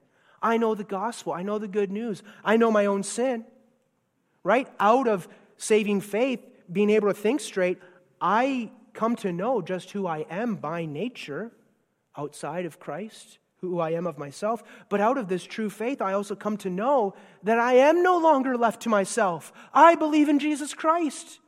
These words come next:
He saved me from my sin. He died on the cross two thousand years ago, taking away my guilt. He also has entered my heart by his Holy Spirit, changing me in the innermost recesses so that I'm a new creation.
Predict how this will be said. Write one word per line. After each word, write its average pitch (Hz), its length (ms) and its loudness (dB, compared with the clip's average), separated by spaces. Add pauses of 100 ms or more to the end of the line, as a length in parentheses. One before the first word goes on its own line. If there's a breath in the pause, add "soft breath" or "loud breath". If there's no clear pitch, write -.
(340 loud breath)
He 311 140 8
saved 302 420 0
me 320 100 6
from 311 180 0
my 311 140 6
sin. 320 380 2 (160 loud breath)
He 277 120 4
died 269 360 6
on 302 140 6
the 285 60 0
cross 285 360 2
two 294 160 0
thousand 277 400 2
years 294 240 0
ago, 302 420 2 (420 soft breath)
taking 285 280 0
away 285 240 4
my 269 200 6
guilt. 277 400 2 (240 loud breath)
He 277 140 2
also 285 300 4
has 254 200 4
entered 277 320 0
my 277 180 6
heart 277 320 4
by 262 140 4
his 262 140 -4
Holy 269 280 0
Spirit, 285 520 0 (220 loud breath)
changing 302 640 2
me 220 220 0 (160 loud breath)
in 262 100 6
the 269 140 2
innermost 285 420 2
recesses 240 800 -2 (1160)
so - 140 -4
that 240 80 2
I'm 247 200 -2
a 240 40 0
new 254 160 -4
creation. 262 540 -14